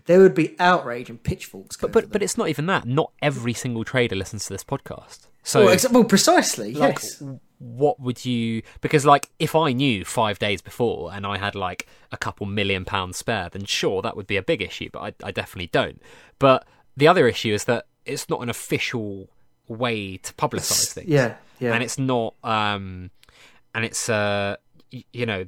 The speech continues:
Speaker 2: there are n-, people on F I that don't listen to this podcast, that don't listen to podcasts at all. So it, it would be very unfair for them to, to, to kind of talk about things that,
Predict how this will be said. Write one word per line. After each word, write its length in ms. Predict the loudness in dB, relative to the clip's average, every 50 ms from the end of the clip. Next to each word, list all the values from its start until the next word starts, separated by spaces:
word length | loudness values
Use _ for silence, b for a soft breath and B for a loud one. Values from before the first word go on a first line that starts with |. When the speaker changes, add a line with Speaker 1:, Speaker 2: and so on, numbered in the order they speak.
| -6 -2
Speaker 2:
there 220 | 0 0 2 2
are 480 | 2 2 2 2 0 0 0 -2 -2 -4 _ -10
n-, 120 | -14 -14 _ _ -8
people 460 | -8 -6 -6 -6 -6 -8 -8 -8 -8 -6
on 320 | -4 -4 -4 -4 -6 -10 -14 _ _ _ _ _ _ _ -6
F 160 | -6 -4 -2
I 220 | -2 -2 -2 -4 -6
that 140 | -8 -2 0
don't 180 | 2 2 2
listen 220 | 0 -8 -10 -12 -16
to 80 | -16
this 140 | -16 -18 -16
podcast, 380 | -16 -18 -16 -14 -14 -14 -12 -4
that 60 | 0
don't 140 | 0 2 2
listen 160 | 0 -4 -4
to 40 | -4 -4 -4
podcasts 240 | -2 -2 -4 -4 -4
at 100 | -2 -2
all. 220 | -2 -2 -4 -8 _ _ b b b b b
So 200 | 4 6 6 6
it, 180 | 4 0 -6 -8 -6
it 80 | -6 -4
would 100 | -2 0
be 100 | 0 2
very 220 | 2 4 2 2
unfair 460 | 2 0 -4 -4 -2 -2 0 0 -2
for 80 | -4 -6
them 160 | -10 -10 -8
to, 200 | -6 -6 -6 -6 -8 B B B B B B B
to, 160 | -2 -2 -2 -2 -6
to 300 | -6 -2 -2 0 0 -2 -2
kind 220 | -2 -2 -2 0
of 140 | -2 -4 -4
talk 240 | -4 -4 -2 -2 -2
about 240 | -2 -4 -4 -4
things 340 | -6 -6 -6 -6 -8 -10 -10
that, 220 | -6 -4 -4 -4